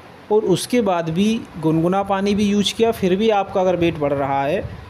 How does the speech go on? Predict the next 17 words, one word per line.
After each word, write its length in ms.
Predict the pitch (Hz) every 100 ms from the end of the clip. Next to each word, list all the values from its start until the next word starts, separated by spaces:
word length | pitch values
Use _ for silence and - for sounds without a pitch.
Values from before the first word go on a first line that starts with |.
| -
तो 140 | - 214
अब 100 | -
आपको 380 | 156 156 - 214
क्या 160 | 190 156
करना 320 | 143 135 131
है, 180 | 151 247 - - - - - - - - -
एक 280 | 170 202 202
गिलास 520 | 165 147 151 185 - - - - - - - 156
morning 500 | 156 170 175 196 208
में 180 | 220 190
गर्म 280 | 156 180 196
पानी 260 | 175 170
करके 360 | 156 147 143 202 202
उसमें 320 | 180 - 190 220 - -
आधा 400 | 143 156 190 220
नी-, 220 | 180 143 - -
नींबू 420 | 151 156 147 143